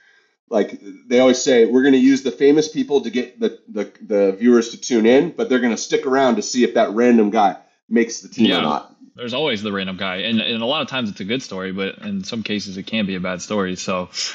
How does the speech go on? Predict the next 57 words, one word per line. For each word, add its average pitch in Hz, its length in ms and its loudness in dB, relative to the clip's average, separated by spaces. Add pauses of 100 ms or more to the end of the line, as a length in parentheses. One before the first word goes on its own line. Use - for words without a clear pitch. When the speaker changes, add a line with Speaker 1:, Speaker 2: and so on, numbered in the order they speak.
(240)
Speaker 2:
when 120 140 0
you're - 160 0
a 113 40 0
part 160 220 -2
of 113 140 -4
it 104 240 -4 (680)
and 107 440 -8 (120)
you 113 180 -4
see 156 180 -6
stuff 123 220 -8
like 110 120 -6
that 104 160 -4
going 110 200 -8
on, 120 260 -4
like, 104 200 -6
how 123 180 -4
does 135 200 -4
that 120 280 -6
make 113 340 -6
you 101 520 -4 (100)
act? 95 400 -8
Like, 95 180 -6
do 107 80 -4
you 110 80 -2
feel 156 140 -4
like 131 140 -4
you 120 160 0
were 107 160 -2
more 113 240 0
reserved? 123 600 -2
Do 113 60 -10
you 104 60 -8
feel 139 140 -8
like 107 80 -6
you're 104 140 -6
always 107 220 -6
looking 113 200 -8
over 101 120 -8
your 95 120 -10
shoulder? 113 840 -2 (380)
Like, 101 160 -6
do 113 60 -8
you 104 40 -6
feel 143 120 -2
like 123 120 0
you 113 80 0
couldn't 127 220 -4
fully 131 240 -2
be 131 100 -4
yourself, 127 480 -4
or 113 80 -8
were 113 80 -6
you 110 120 -4
just 104 180 -10
like, 98 140 -10
"Screw 101 260 -8
it"? 92 120 -12